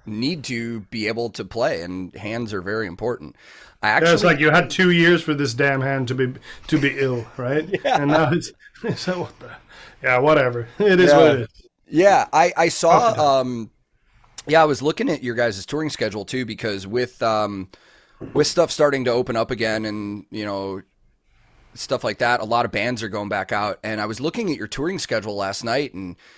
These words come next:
Speaker 1: I think there's, there's a lot of stuff on the books for you guys, man. I mean, you're all over Europe soon.
Speaker 2: Yeah, for, a bit further ahead, which is nice because I still don't trust this pandemic situation. I,
Speaker 1: Yeah.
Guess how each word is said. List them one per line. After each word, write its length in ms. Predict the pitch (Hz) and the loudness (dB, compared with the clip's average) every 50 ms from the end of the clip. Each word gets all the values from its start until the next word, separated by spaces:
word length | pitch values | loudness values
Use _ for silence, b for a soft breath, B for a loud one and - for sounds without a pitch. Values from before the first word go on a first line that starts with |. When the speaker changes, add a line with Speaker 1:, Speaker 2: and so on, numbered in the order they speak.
| b b b b b | b b b b b
Speaker 1:
I 40 | b | b
think 240 | - 151 - - 117 | -14 -14 -14 -10 -4
there's, 400 | 117 135 180 - 262 160 117 104 | -2 -2 0 -2 -2 -4 -6 -4
there's 200 | 98 131 214 214 | -2 -2 0 0
a 60 | 208 | -2
lot 480 | 101 92 113 117 110 131 147 214 196 139 | -4 -6 -8 -10 -6 -2 0 0 0 0
of 60 | 135 - | -2 -4
stuff 360 | - - - 180 190 196 - | -6 -6 -6 -6 -6 -4 -4
on 120 | 127 113 | -4 -4
the 80 | 98 87 | -6 -6
books 360 | - - 151 208 226 - - | -4 -2 -2 -2 -2 -4 -8
for 120 | - - 127 | -10 -8 -8
you 140 | 104 95 87 | -8 -8 -8
guys, 320 | 92 92 85 85 90 - | -6 -6 -6 -6 -6 -8
man. 220 | 110 107 107 123 139 | -8 -6 -6 -4 -4
I 40 | |
mean, 120 | 127 117 127 | -6 -6 -6
you're 180 | - 113 - - | -6 -6 -4 -2
all 280 | 123 139 156 196 190 156 | 2 2 4 4 4 2
over 220 | 127 104 104 104 | 0 -2 -4 -6
Europe 380 | 98 98 123 170 180 90 87 - | -6 -4 -4 -4 -4 -6 -6 -8
soon. 400 | - - 90 73 71 76 - - _ _ _ _ _ _ _ _ | -12 -12 -12 -12 -12 -14 -18 -20 _ _ _ _ _ _ _ _
Speaker 2:
Yeah, 360 | - 175 185 185 180 170 - - _ _ _ _ _ _ _ | 2 4 4 6 4 4 0 -2 _ _ _ _ _ _ _
for, 240 | - - 190 196 202 208 | -6 0 2 4 4 6
a 180 | 202 202 202 208 | 6 6 6 6
bit 200 | 190 196 175 - | 4 2 0 0
further 340 | - - 196 185 175 175 160 | 2 2 4 4 6 6 6
ahead, 200 | 147 151 151 139 | 6 4 4 2
which 160 | 143 143 151 | 0 -2 -2
is 120 | 170 151 139 | -2 0 2
nice 280 | 143 139 147 147 - | 2 2 4 2 2
because 260 | - - 131 143 135 143 | 0 -2 0 2 4 4
I 340 | 147 151 151 151 156 151 147 | 4 6 4 4 2 0 -4
still 280 | 143 - - 196 190 | -6 -2 0 2 4
don't 160 | 165 165 143 123 | 4 4 2 2
trust 280 | - 139 139 135 - | 0 -2 -2 -2 -2
this 120 | 127 120 - | -6 -8 -6
pandemic 460 | - - 127 123 127 127 127 123 113 | -4 -4 -2 0 0 0 0 -2 -4
situation. 680 | - - 117 113 - 120 110 113 110 - 120 117 117 | -6 -8 -8 -8 -6 -6 -6 -6 -6 -8 -8 -8 -6
I, 240 | 123 123 131 131 123 | -6 -6 -8 -6 -6
Speaker 1:
Yeah. 200 | 113 110 95 92 | -4 -4 -4 -4